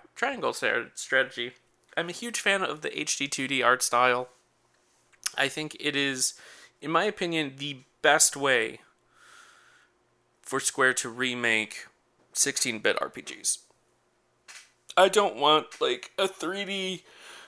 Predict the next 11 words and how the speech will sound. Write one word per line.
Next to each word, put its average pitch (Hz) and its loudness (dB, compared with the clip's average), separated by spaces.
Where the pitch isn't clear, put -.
version 160 2
of - -6
Final 135 -2
Fantasy 131 -6
six. - 2
I 170 0
don't 170 0
want 156 2
a 147 -2
three 147 -6
D 135 -4